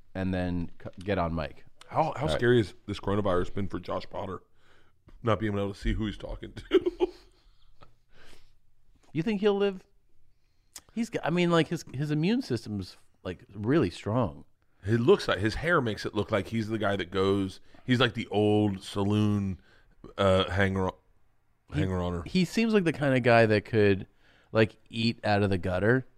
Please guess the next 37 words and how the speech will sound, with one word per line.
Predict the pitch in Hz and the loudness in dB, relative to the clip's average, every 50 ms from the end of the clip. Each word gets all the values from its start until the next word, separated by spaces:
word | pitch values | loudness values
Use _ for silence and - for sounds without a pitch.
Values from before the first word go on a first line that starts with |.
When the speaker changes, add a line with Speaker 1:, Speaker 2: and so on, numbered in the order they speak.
| _ _ _ _ _ _ - | _ _ _ _ _ _ -2
Speaker 1:
and | 101 104 101 | 0 2 2
then | 101 98 95 95 101 98 - | 2 2 2 0 -2 -4 -4
just, | - 110 101 - - - | -2 -2 -2 -2 -4 -2
like, | 107 98 85 - | -2 -2 -2 -2
fart, | - - 101 95 98 98 98 - - _ _ _ _ _ _ _ _ _ _ | -4 -2 2 4 4 4 4 2 -4 _ _ _ _ _ _ _ _ _ _
and | - 104 98 95 95 92 90 98 - 113 113 98 - - - - | -2 2 2 2 2 2 0 0 0 0 0 0 -2 -6 -18 -20
<laughs> | - - - - | -20 -20 -12 -2
that | - 107 107 104 - | 4 4 6 6 6
would | 98 107 104 95 - - _ - - | 6 4 4 4 2 -4 _ -4 2
pass | - 110 98 92 92 90 - - | 4 6 6 6 6 4 2 -2
a | 92 92 | -2 0
disease | 104 95 90 90 92 92 90 - | 2 2 2 2 2 0 0 -2
through | - - 87 90 | -4 -4 -2 -2
him | 92 92 110 110 131 117 - | 0 2 2 2 0 0 2
and | - | 2
he'd | 101 113 107 92 | 4 4 4 4
be | 107 | 2
<laughs> | - - - | 0 -2 -4
fine, | - - - - 123 123 | -6 -4 0 2 4 6
you | 120 123 | 8 8
Speaker 2:
I | 131 135 | 8 6
Speaker 1:
know? | 151 | 6
Speaker 2:
got | - 117 - | 4 4 2
these | - 110 98 90 82 - | 0 -4 -4 -4 -6 -6
orange | - 98 98 98 104 104 - | -4 -2 0 0 0 -2 -4
sauces | - - 113 110 98 120 123 110 95 | -4 -2 -2 -2 -2 -4 -6 -6 -6
in | 101 87 | -6 -8
San | - - 104 101 98 | -6 -4 -4 -4 -2
Jose, | 104 101 92 98 101 101 107 113 117 | -4 -4 -4 -2 -2 0 0 0 0
and | - - 85 | -2 -4 -4
I've | 92 98 | -4 -2
been | 101 92 | -2 0
putting | - - - | 2 2 0
them | - 87 87 | 0 -2 -6
on | 85 87 | -4 -4
everything. | 85 82 90 92 - - 104 107 107 113 117 - - - - - - - - - - - - | -4 -2 -2 -4 -4 -2 -4 -4 -4 -4 -6 -8 -8 -8 -10 -12 -12 -14 -18 -20 -20 -14 -8
And | - 98 95 95 92 92 92 90 87 - | -4 -2 0 0 0 -2 -4 -6 -8 -10